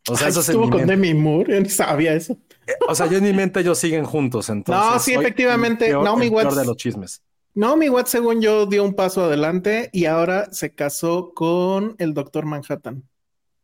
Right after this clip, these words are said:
Speaker 1: ¿Con Billy Kudrup? No sabía.
Speaker 2: Ajá, sí.
Speaker 1: Ven, yo, yo, yo ahí dije que se haya casado
Speaker 2: Oye,
Speaker 1: con este güey,
Speaker 2: y por
Speaker 1: imagínate.
Speaker 2: cierto, ¿viste el video de Tim Burton con esta Mónica Bellucci?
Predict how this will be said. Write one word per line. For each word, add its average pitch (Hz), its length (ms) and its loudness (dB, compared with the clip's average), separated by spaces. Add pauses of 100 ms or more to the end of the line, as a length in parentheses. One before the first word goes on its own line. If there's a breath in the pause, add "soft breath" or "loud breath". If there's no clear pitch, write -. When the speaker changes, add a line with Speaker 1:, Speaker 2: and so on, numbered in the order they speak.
(640)
Speaker 1:
¿Con 135 160 -4
Billy 185 220 0
Kudrup? 277 440 -2
No 233 140 2
sabía. 240 320 0
Speaker 2:
Ajá, 262 300 -2 (260)
sí. 208 140 -4 (1200 loud breath)
Speaker 1:
Ven, 190 240 -2
yo, 190 240 -2
yo, 185 160 0
yo 127 420 -6
ahí 135 100 0
dije 131 200 -2
que 123 80 -8
se 120 100 -4
haya 123 160 -4
casado 127 380 -4
Speaker 2:
Oye, 285 140 0
Speaker 1:
con 120 100 0
este 165 200 -6
güey, 175 200 0
Speaker 2:
y 139 60 2
por 139 80 -2
Speaker 1:
imagínate. 202 220 0
Speaker 2:
cierto, 294 520 0 (100)
¿viste 294 360 -2
el 285 120 2
video 190 760 0
de 143 920 -2 (340)
Tim 196 200 0
Burton 190 640 -2
con 143 640 -4
esta 160 520 -2
Mónica 170 340 0
Bellucci? 151 560 -2